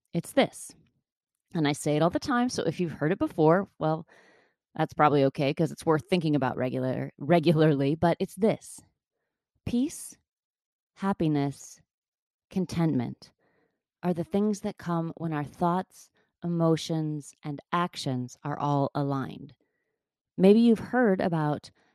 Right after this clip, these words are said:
chakra alignment. Maybe you've even heard me talk about it, and this is what it's all about. We sometimes think about it as a literal alignment because our chakras are along an energy channel, but it is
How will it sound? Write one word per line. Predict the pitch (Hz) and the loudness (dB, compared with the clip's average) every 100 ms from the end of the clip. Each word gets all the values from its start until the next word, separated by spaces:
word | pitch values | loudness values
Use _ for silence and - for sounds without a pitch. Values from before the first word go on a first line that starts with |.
| - | -6
chakra | 208 196 - 180 160 | 0 0 2 -2 0
alignment. | 156 156 175 160 147 - | -2 -2 -2 0 -2 0
Maybe | 190 226 | 0 4
you've | 240 220 | 4 4
even | 202 196 185 | 2 0 2
heard | 185 170 | 0 2
me | 247 | 0
talk | - 147 | 0 -8
about | 143 131 127 | -8 -8 -6
it, | 139 | -6
and | 185 190 | -4 2
this | 226 285 - | 2 2 -2
is | 247 | -6
what | 208 196 | -4 -4
it's | - | -4
all | 175 | -4
about. | 165 175 131 - - _ _ _ _ _ _ _ _ | -2 -2 -4 -8 -20 _ _ _ _ _ _ _ _
We | 190 | -2
sometimes | 233 320 359 294 | 0 0 0 -2
think | - 240 | -2 -2
about | 208 190 | 2 2
it | 175 | 0
as | 165 151 | -2 -4
a | 151 156 - | -4 -6 -6
literal | 151 160 226 240 170 147 | -6 4 6 8 6 2
alignment | 151 151 143 139 139 139 | -2 -2 -2 -2 -4 -6
because | 147 170 151 | -4 -4 -4
our | 143 | -8
chakras | 139 165 165 165 147 | -6 -6 -4 -4 -2
are | |
along | 147 143 139 | -4 -4 -4
an | 135 - | -6 -6
energy | 165 175 170 226 | -2 -2 -2 -4
channel, | - 233 262 320 _ _ _ _ | -2 -2 -2 -4 _ _ _ _
but | - 185 - | 0 0 0
it | 190 | -4
is | 202 | -4